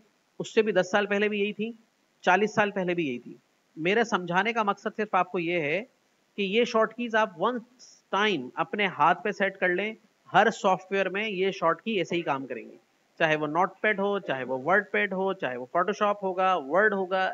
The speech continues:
Excel होगा, Illustrator होगा, आप WhatsApp पे काम कर रहे होंगे, सब में ये short keys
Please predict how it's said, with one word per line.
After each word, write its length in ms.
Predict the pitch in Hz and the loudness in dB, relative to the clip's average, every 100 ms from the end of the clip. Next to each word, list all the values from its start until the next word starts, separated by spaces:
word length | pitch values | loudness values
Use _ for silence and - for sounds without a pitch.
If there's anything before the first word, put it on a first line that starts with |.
| - | -2
Excel 360 | 185 - 214 | -4 -2 -2
होगा, 300 | 196 190 185 180 175 - _ _ _ - | -2 0 2 2 0 -10 _ _ _ -2
Illustrator 640 | 180 226 - 226 214 214 | 0 0 -2 -2 0 0
होगा, 340 | 190 190 190 185 170 - _ _ _ | 0 0 2 2 0 -8 _ _ _
आप 300 | 147 170 165 | 4 4 4
WhatsApp 360 | 165 180 233 226 | 2 2 -2 -2
पे 60 | 220 | 0
काम 240 | 202 202 | 0 0
कर 140 | 202 185 | 0 -2
रहे 80 | |
होंगे, 160 | 190 196 196 _ _ 262 | -2 -6 -8 _ _ 0
सब 200 | 285 220 | 0 -2
में 180 | 233 240 | -4 -4
ये 260 | 196 214 | -2 -2
short 280 | 208 196 190 | 0 0 -2
keys 320 | - 214 208 | -4 -8 -8